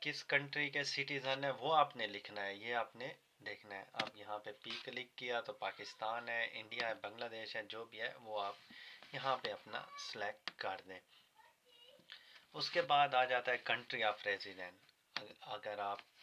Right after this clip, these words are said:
किसी और कंट्री के रेजिडेंट हैं तो वो लिखें, पाकिस्तान के हैं तो फिर आपने यहाँ पे पाकिस्तान लिखना है। सिटीजनशिप हो गई आपकी पाकिस्तान की, रेजिडेंसी आप पाकिस्तान के हैं।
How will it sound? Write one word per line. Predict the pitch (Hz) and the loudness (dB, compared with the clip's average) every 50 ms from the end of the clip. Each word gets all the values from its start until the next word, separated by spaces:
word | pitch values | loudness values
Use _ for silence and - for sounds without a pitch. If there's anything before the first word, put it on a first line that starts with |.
| - _ - - - - | -20 _ -20 -14 -10 -10
किसी | 139 131 - - 120 | -8 -6 -6 -4 -2
और | 117 117 127 - | 0 0 0 2
कंट्री | - 131 135 135 135 131 127 | 2 0 0 2 0 0 4
के | 123 131 | 4 4
रेजिडेंट | 123 123 123 120 127 123 123 123 120 120 | 4 4 2 2 0 -2 -2 -2 0 0
हैं | 120 113 | 0 0
तो | 104 98 | -2 -4
वो | 95 101 107 117 | -4 -4 -4 -4
लिखें, | 113 117 117 - 127 120 117 - | -4 -6 -6 -4 -4 -4 -4 -4
पाकिस्तान | - 110 110 - - 101 - - - 110 110 117 120 | -4 -4 -4 -4 -6 -10 -10 -6 -2 -2 -2 -2 -2
के | 120 117 | -4 -4
हैं | 117 110 | -4 -4
तो | 104 95 | -4 -6
फिर | 90 - 104 101 | -8 -10 -10 -6
आपने | 98 98 95 - - 101 98 | -6 -6 -8 -8 -12 -14 -12
यहाँ | 98 98 92 92 92 95 - - | -10 -12 -10 -8 -10 -10 -8 -6
पे | - - - - - - - - - - - - - - - | -6 -6 -6 -8 -18 -18 -18 -16 -16 -14 -14 -12 -10 -4 0
पाकिस्तान | - 123 123 - 127 - - - - 101 104 123 143 143 _ _ _ - - _ - | 2 2 2 0 -4 -6 -6 -6 -4 -2 -2 -2 -4 -6 _ _ _ -20 -20 _ -10
लिखना | 120 110 110 104 - 101 98 95 | -6 -6 -6 -6 -6 -10 -8 -8
है। | 90 - - 90 - - _ _ _ _ _ _ - - - - - - - - - - - - - _ _ _ _ _ _ _ _ _ _ _ _ _ _ _ _ _ _ _ _ _ _ _ _ _ _ _ _ _ _ - - - - _ - | -8 -8 -10 -12 -12 -12 _ _ _ _ _ _ -20 -20 -20 -20 -16 -14 -14 -14 -14 -10 -10 -10 -10 _ _ _ _ _ _ _ _ _ _ _ _ _ _ _ _ _ _ _ _ _ _ _ _ _ _ _ _ _ _ -20 -20 -20 -20 _ -2
सिटीजनशिप | - - - 131 127 - 147 143 135 143 147 147 139 139 - 147 143 139 - 147 | 0 0 2 2 -2 -2 -2 -2 2 2 0 2 2 0 0 0 0 -2 0 0
हो | 143 143 | 0 0
गई | 135 143 143 135 | 0 2 4 4
आपकी | 131 127 - - 139 | 4 4 4 0 -6
पाकिस्तान | 135 - 120 120 123 135 131 - - 131 127 127 131 | -4 0 0 0 0 0 -4 0 0 0 0 0 -2
की, | - 123 113 | -6 -6 -4
रेजिडेंसी | 104 104 104 104 120 117 117 117 117 120 - - - 123 117 | -2 -4 -4 -2 -4 -2 -2 -2 -2 -4 -8 -12 -8 -4 -2
आप | 113 110 - - | -2 -2 -2 -2
पाकिस्तान | 104 107 - - 120 - - - 113 113 110 | -2 -2 -2 -6 -12 -10 -8 -8 -8 -6 -6
के | 113 - 117 | -6 -6 -6
हैं। | 113 | -4